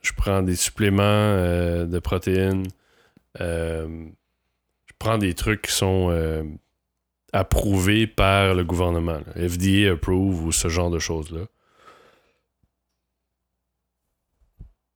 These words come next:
Euh, puis, tu sais, on se pose pas de questions. Si toi, tu gagnes, puis moi, je perds, puis j'ai pris de la supplémentation,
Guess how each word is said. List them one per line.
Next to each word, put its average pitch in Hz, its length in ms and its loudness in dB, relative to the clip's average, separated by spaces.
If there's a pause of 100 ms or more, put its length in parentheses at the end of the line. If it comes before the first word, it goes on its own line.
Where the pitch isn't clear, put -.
(340)
Euh, 98 60 -8 (120)
puis, 117 460 0 (1300)
tu - 80 0
sais, 143 80 4
on 120 100 4
se - 80 2
pose 120 200 2
pas 160 100 2
de - 80 -4
questions. 127 440 4
Si 117 220 2
toi, 156 160 2
tu - 140 0
gagnes, 110 480 2 (760)
puis 104 120 0
moi, 104 160 4
je - 120 0
perds, 101 440 0 (1400)
puis 101 100 -2
j'ai 95 120 4
pris - 180 2
de 101 60 2
la 90 80 2
supplémentation, 90 920 -2